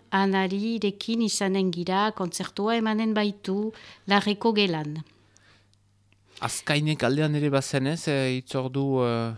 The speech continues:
Speaker 1: Eh,
Speaker 2: Bai,
Speaker 1: berant-,
Speaker 2: zen,
Speaker 1: eh, bai,
Speaker 2: berantago.
Speaker 1: eh, azparne-, eh, abarkatu, azkainen, eh, berantago, hogeita lauan, eh, hogeita lauan, eh, ostirale bat ez da, eta korrikaren aldeko gaualdia izanen dela,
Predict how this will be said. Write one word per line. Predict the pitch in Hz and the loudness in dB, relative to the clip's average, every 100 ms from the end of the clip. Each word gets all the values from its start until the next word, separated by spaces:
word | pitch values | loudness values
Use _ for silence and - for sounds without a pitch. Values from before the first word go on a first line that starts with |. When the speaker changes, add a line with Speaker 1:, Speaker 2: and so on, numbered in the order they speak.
| - _ _ _ _ - | -14 _ _ _ _ -6
Speaker 1:
Eh, | 190 185 | 0 0
Speaker 2:
Bai, | 175 | 4
Speaker 1:
berant-, | 190 196 202 202 | 6 6 4 0
Speaker 2:
zen, | |
Speaker 1:
eh, | 196 190 185 | -2 -2 0
bai, | 196 202 202 | 2 4 4
Speaker 2:
berantago. | 101 135 | 0 0
Speaker 1:
eh, | 190 190 190 | -2 -2 -2
azparne-, | 196 - 190 196 208 226 214 | -2 -2 -4 0 2 2 4
eh, | 208 196 185 | 4 4 2
abarkatu, | 180 - 175 - | 0 -4 -8 -4
azkainen, | 143 - 202 196 208 240 247 233 | -2 0 4 4 6 8 8 8
eh, | 196 185 | 6 6
berantago, | 190 202 202 190 180 226 240 220 185 | 6 6 6 6 6 8 8 8 6
hogeita | 208 220 220 202 | 6 6 6 8
lauan, | 190 175 156 151 | 8 8 6 6
eh, | 165 208 240 190 180 - - - | 4 4 4 2 0 -4 -10 -6
hogeita | 180 185 190 185 | -2 0 2 4
lauan, | 180 180 208 220 208 | 4 6 6 6 6
eh, | 185 175 175 | 4 2 2
ostirale | 165 - 170 165 160 | 0 -2 -4 -4 -4
bat | 160 160 175 | -4 -4 -4
ez | 170 | -6
da, | 170 214 220 214 | 0 2 4 4
eta | 185 220 | 2 -2
korrikaren | - 185 185 180 180 175 185 185 180 | 0 0 -2 -2 0 0 2 2 2
aldeko | 170 175 175 202 | 0 -4 -2 -2
gaualdia | 180 170 175 175 175 180 | 0 0 0 0 0 0
izanen | 170 165 165 165 156 | 0 0 0 0 0
dela, | 151 170 208 220 226 | -2 0 4 6 6